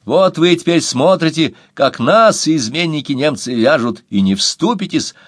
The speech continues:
а прежде не так было говорено». Так рассказывал в Москве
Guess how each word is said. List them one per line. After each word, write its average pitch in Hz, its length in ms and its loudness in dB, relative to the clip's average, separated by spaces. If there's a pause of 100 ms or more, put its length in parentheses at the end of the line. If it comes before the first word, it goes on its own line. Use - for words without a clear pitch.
(120)
а 98 180 -2
прежде 104 460 0
не 101 140 0
так 117 360 0
было 107 380 -2
говорено». 98 480 -4 (880)
Так 226 340 2
рассказывал 170 880 -2
в 92 60 -14
Москве 127 600 -2